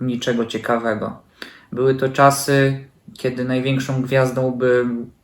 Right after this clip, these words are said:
kiedy największą gwiazdą był Lem i Zajdel, kiedy to jakieś, e, partyzanckie zachodnie tłumaczenia były drukowane jak u-, niczym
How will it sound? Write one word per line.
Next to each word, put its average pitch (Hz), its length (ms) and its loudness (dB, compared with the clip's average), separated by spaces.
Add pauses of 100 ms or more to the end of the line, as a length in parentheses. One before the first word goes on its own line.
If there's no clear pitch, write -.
(380)
kiedy 131 200 -4
największą 131 540 0
gwiazdą 127 560 2
był 123 400 2 (360)
Lem 131 520 2 (480)
i 120 300 2
Zajdel, 123 640 2 (1300)
kiedy 131 320 4
to 127 840 6 (160)
jakieś, - 720 -2 (1400)
e, 95 340 -2
partyzanckie 135 1080 2
zachodnie 131 540 2
tłumaczenia 127 960 -2
były 127 400 0
drukowane 127 840 -2
jak 120 460 0
u-, 135 160 2
niczym 135 380 2